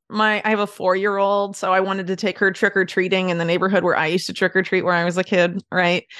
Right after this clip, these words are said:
And we went, and almost everyone in this neighborhood had, like, those, uh,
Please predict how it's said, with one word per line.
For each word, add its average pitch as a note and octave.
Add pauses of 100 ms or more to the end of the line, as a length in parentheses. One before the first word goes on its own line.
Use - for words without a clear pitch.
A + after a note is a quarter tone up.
(200)
And G3
we G3+
went, A3+
and G3
almost G#3+
everyone A#3
in A3
this G#3
neighborhood A#3
had, G#3
like, F#3+
those, F#3+
uh, F3